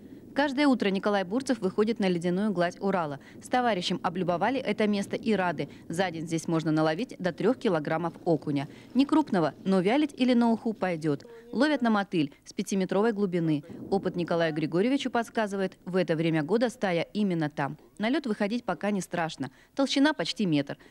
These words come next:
Правда, последний снегопад рыбакам навредил. Ручьи стекают прямо на лёд. Получается слоёный пирог. Вода, лёд, вода, снег. Но до настоящих вешних вод ещё далеко.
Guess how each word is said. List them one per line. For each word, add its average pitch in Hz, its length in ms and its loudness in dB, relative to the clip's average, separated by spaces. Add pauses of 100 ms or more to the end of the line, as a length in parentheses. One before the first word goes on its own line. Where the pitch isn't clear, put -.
(140)
Правда, 285 300 -2
последний 254 420 0
снегопад 262 500 0
рыбакам 160 420 -2
навредил. 180 520 -2 (260)
Ручьи 170 360 -2
стекают 214 420 -2
прямо 180 300 -2
на 202 160 0
лёд. 175 240 -4 (320)
Получается 269 500 0
слоёный 208 420 2
пирог. 160 380 0 (140)
Вода, 208 400 -2 (100)
лёд, 175 460 0
вода, 170 480 -2
снег. 151 500 -2 (180)
Но 185 160 0
до 175 80 2
настоящих 175 640 -2
вешних 277 400 2
вод 247 240 0
ещё 247 320 0
далеко. 143 480 -4